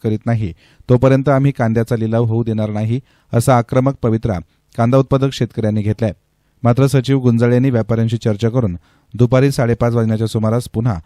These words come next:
हा लिलाव सुरू केला. संगमनेर कृषी उत्पन्न बाजार समितीच्या वतीनं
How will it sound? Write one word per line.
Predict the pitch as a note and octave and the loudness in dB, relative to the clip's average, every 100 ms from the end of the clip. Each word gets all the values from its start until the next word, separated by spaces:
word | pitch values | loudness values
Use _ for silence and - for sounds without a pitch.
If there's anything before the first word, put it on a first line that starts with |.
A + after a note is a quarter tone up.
| _ | _
हा | - A#2 | -2 2
लिलाव | A#2 A#2 | 4 2
सुरू | A#2 G#2 | 2 0
केला. | A2+ A2 - _ _ _ | 0 -4 -6 _ _ _
संगमनेर | - B2 C3 C#3+ D3 | -4 0 2 2 0
कृषी | C#3+ D3 | 0 0
उत्पन्न | C3 C#3 C#3+ | -2 0 0
बाजार | C3 A#2 A#2 | 0 0 -2
समितीच्या | A#2 A2+ A2+ - A2+ | -2 -4 -6 -6 -4
वतीनं | A2 B2+ F#2 | -2 -4 -4